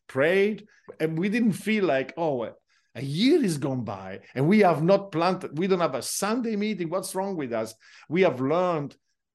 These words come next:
to stay focused and not to give way to things which are, will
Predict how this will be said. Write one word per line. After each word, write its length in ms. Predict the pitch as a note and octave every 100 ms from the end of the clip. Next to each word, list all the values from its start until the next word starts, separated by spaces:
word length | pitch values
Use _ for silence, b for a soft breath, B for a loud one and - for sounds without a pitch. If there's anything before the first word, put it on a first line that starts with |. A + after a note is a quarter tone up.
| _ _ _
to 80 | C#3+
stay 260 | - F3 D#3+
focused 580 | D#3 D#3+ E3+ F3+ E3+
and 160 | D3 D#3+
not 240 | F3 E3+
to 100 | -
give 280 | C#3 C#3+ D#3+
way 560 | C3+ B2 C#3 D3+ E3 -
to 220 | - C#3+
things 640 | C#3 - D3+ D3+ E3+ D#3+ C3
which 220 | D3+ D3+
are, 180 | C#3+ - C3
will 200 | C#3+